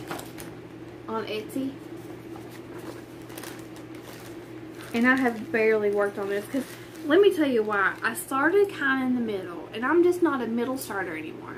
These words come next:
I like to start in the upper right hand corner. And starting in the middle was different for me.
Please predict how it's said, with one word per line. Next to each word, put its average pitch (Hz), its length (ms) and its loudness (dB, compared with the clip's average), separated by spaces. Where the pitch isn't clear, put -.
I 226 120 -2
like 277 240 2
to - 60 -10
start 220 380 -2
in 220 120 -4
the 214 60 -2
upper 202 280 -2
right 190 160 0
hand 208 180 -4
corner. 196 320 -2
And 233 140 -2
starting 311 360 4
in 370 60 8
the 349 80 10
middle 233 480 4
was 220 160 0
different 262 520 -2
for 262 120 -4
me. 220 480 -2